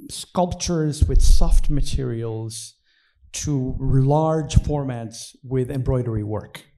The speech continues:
Um, I use the textiles as organic forms and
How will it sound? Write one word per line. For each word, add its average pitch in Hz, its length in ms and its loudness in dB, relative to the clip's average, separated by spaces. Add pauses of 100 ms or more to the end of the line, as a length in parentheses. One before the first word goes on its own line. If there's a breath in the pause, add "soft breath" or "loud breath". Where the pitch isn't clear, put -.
(460 soft breath)
Um, 127 360 -4
I 131 80 -8
use 143 480 -2
the 131 320 -4
textiles 135 960 -2 (320 soft breath)
as 139 180 -6
organic 165 420 -4
forms 123 520 -2
and 120 300 -8